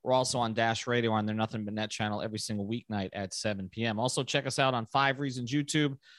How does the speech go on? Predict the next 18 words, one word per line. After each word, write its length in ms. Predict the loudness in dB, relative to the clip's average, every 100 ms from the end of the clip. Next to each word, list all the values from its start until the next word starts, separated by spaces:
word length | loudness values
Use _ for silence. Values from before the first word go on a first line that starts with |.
| _ 2
Post 300 | 2 2 0
up 100 | 4
five 280 | 4 6
R 160 | 4 4
as 100 | 2
soon 140 | -2
as 80 | -4
the 80 | -4
game 240 | -4 -2
ends, 280 | 0 2 0
before 440 | -6 -10 -4 -2 -2
Floor, 340 | -2 0 0
an 80 | 2
hour 240 | 2 2
before 300 | 0 -2 0
every 200 | 0 0
game 240 | 0 0 0
begins. 520 | 2 2 4 0